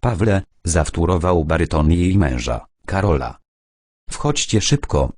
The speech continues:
to załapiecie się na poranną kawę”,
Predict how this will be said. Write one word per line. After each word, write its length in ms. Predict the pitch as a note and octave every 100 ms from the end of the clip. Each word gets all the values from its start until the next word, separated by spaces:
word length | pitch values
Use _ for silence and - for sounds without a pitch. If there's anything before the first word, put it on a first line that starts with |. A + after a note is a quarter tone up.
| _
to 120 | - B2
załapiecie 640 | G#2+ F#2+ F#2+ F#2 E2 F#2+
się 160 | D#2+ F#2+
na 140 | F2
poranną 640 | E2 F#2 G2+ F2 D2+ D2+
kawę”, 400 | - C3 G2+ D2